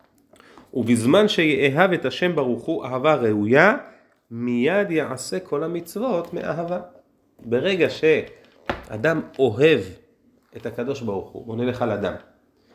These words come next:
אדם אוהב את אבא שלו. הוא אוהב את אבא שלו, אוהב אותו אהבת נפש.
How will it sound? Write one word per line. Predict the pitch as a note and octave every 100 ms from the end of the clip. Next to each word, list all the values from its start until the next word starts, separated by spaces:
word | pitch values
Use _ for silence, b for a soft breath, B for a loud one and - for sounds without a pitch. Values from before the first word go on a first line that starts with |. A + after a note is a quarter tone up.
| b b
אדם | A2+ D#3+ - -
אוהב | C#3 B2 C#3 E3 G#2+ - - _ -
את | D3 C#3+ - - _ _ _ _ _ _ -
אבא | D3 C#3
שלו. | - F2+ E2 _ _ _ _ _ _ _ _ _ _
הוא | - F3
אוהב | G#3+ A3+
את | A3+ A3+
אבא | A3+ G#3+
שלו, | G#3 G3+
אוהב | G3+
אותו | G3 F#3+
אהבת | F#3 F#3 F#3
נפש. | F3 - -